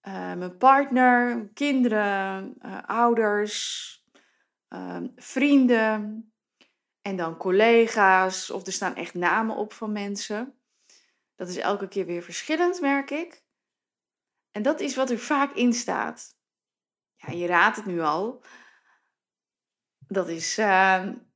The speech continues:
als je tegenover me zou zitten met dat pen en papier, zou ik een rode stift pakken en het hele rijtje doorkruisen van, ah, ah,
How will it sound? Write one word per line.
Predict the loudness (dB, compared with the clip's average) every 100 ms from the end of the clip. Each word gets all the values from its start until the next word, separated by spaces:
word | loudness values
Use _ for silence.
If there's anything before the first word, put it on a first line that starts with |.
| -20 _ _ _ -20 _
als | 0 2 2
je | -4
tegenover | 0 0 4 4 4
me | 0 2
zou | 2
zitten | 2 0 -2
met | -4
dat | -4 -4
pen | -4
en | -6
papier, | -10 -4 -4
zou | -2 -4
ik |
een | -2
rode | 0 0
stift | -2 -4 -6 0
pakken | 2 2 -2
en | -4
het | -6
hele | -6 -2 2 2 2
rijtje | 2 0 -2 -4
doorkruisen | -4 -4 0 2 2 -2 -6 -6
van, | -6 -6 -6 _
ah, | -2 -2 0
ah, | 2 2 0